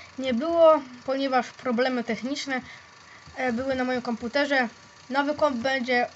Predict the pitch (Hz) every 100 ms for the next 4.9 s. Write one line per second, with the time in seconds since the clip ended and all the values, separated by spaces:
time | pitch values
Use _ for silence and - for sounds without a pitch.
0 | - 262 254 269 240 220 214 311 311 277
1 | 247 - - - 247 214 226 - - 247
2 | 220 220 247 285 - 240 247 220 226 254
3 | 247 226 226 233 247 240 240 240 240 226
4 | 240 226 214 240 302 302 285 285